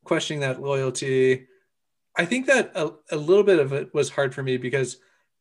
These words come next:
I didn't remember everything that happened to her from the Poppy War. It, it had been a while.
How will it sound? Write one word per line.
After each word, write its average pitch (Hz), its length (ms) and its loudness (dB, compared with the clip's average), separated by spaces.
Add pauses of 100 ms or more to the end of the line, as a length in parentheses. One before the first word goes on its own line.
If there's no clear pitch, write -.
I 147 100 0
didn't 220 200 2
remember 151 300 -2
everything 139 340 -2
that 123 180 0
happened 131 300 -8
to 143 100 -2
her 139 140 2
from 135 180 -10
the 120 80 -8
Poppy 117 320 -6
War. 131 200 0
It, 123 180 -6
it 147 120 -4
had 123 160 -2
been 123 140 -4
a 120 60 -6
while. 143 420 -6